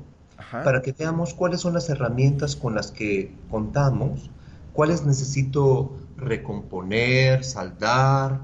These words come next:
Speaker 2: cuidar, para que, eh, haya un trabajo impecable, para que podamos tener relaciones de calidad, ¿no?
Speaker 1: Muy bien.
Speaker 2: Y, y poder,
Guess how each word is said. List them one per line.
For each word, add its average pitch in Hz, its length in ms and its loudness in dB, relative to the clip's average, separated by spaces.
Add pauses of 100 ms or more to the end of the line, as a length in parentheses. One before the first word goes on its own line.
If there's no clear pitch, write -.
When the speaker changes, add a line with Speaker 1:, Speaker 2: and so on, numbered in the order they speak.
Speaker 2:
cuidar, 127 800 -4 (580)
para 110 260 -4
que, 110 380 -8
eh, 107 400 -6
haya 143 380 -2
un 135 460 2
trabajo 123 960 -2
impecable, 131 640 -2 (340)
para 113 460 0
que - 80 -6
podamos 139 360 0
tener 131 280 4
relaciones 110 460 -6
de 98 100 -8
calidad, 87 460 -12 (500)
¿no? 139 300 -6
Speaker 1:
Muy 117 120 0
bien. 101 160 -2 (160)
Speaker 2:
Y, 123 380 -12
y - 20 -6
poder, 139 520 2